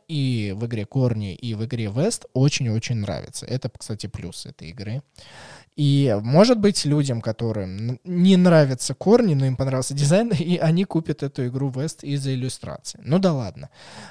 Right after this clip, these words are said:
А, мы вернёмся к тому, что детям игра может не подойти, Корни. Вот Вест,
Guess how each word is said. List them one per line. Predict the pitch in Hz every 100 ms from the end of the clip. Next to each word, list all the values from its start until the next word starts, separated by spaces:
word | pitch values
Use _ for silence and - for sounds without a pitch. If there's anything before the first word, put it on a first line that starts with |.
| -
А, | 104 101 92 - _ _ _ _
мы | 151 185
вернёмся | 180 180 175
к | -
тому, | 131 208
что | - 156
детям | 127 127 156 220 196 127
игра | 127 143 156 143 123
может | 110 135 135 131
не |
подойти, | 123 117 113 -
Корни. | - 101 90 85
Вот | 107 143 143
Вест, | 151 202 311 - -